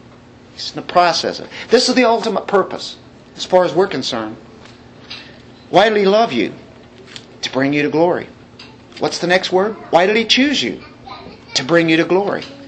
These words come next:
Why did he call you? To bring you to glory. Why did he transform you, make you holy?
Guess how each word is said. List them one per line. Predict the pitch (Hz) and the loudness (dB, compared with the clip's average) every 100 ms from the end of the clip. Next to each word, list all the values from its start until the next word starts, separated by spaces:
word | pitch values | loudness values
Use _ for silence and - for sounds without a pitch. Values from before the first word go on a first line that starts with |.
| - - - - - | -20 -20 -18 -14 -6
Why | - 247 | 2 4
did | 285 269 | 4 0
he | |
call | 254 247 269 269 143 | 2 4 4 4 2
you? | 131 101 - - - - - - - - - | 0 0 -8 -20 -20 -20 -20 -20 -20 -20 -12
To | - | -4
bring | 156 175 | 0 2
you | 180 | 4
to | 175 | 2
glory. | 170 202 151 104 - - - - - - - - - - - - - | 2 0 0 -4 -14 -20 -20 -20 -20 -20 -20 -20 -20 -20 -20 -20 0
Why | 196 254 | 2 4
did | 247 | 2
he | 214 185 170 135 - - - - - - - | 2 4 2 0 -4 -20 -20 -20 -20 -20 -14
transform | - 214 233 220 - 226 226 | -4 2 2 2 0 0 2
you, | 175 117 | 0 0
make | 139 214 | 0 0
you | 208 | 0
holy? | 180 214 202 95 | 2 2 2 -2